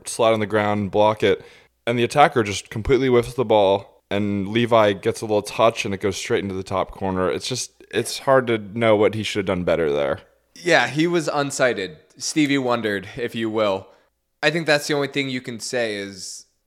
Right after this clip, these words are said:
Speaker 2: as far as an own goal, that's in, like, the first percentile of truly fucking up.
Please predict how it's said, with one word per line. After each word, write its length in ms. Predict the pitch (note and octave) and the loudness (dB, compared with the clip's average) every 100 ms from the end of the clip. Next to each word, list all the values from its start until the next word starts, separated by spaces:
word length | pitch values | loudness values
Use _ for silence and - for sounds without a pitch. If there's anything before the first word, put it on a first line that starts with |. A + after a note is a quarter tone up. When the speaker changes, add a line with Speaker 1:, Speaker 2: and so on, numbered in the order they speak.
| - | -12
Speaker 2:
as 100 | C#3+ | -2
far 160 | G3+ | 2
as 140 | F#3+ D#3 | 2 0
an 100 | C3 | -6
own 260 | A#2+ B2+ C3+ | -8 -8 0
goal, 440 | D#3 E3 E3 E3 | 2 2 -2 -8
that's 260 | C#3 C#3+ - | -6 -6 -6
in, 80 | D#3+ | -6
like, 200 | D3 C3+ | -6 -6
the 140 | B2 | -6
first 440 | A2 - B2+ B2+ - | -6 -8 -6 -6 -8
percentile 840 | A#2+ - A2 G#2+ G#2 F#2+ F#2 F2+ _ - | -10 -8 -10 -8 -8 -6 -8 -14 _ -16
of 120 | G#2 | -14
truly 320 | - C3+ A#2 | -8 -6 -6
fucking 480 | A2 - A2 G#2+ G2 | -8 -6 -6 -6 -12
up. 240 | F2 D2+ | -12 -14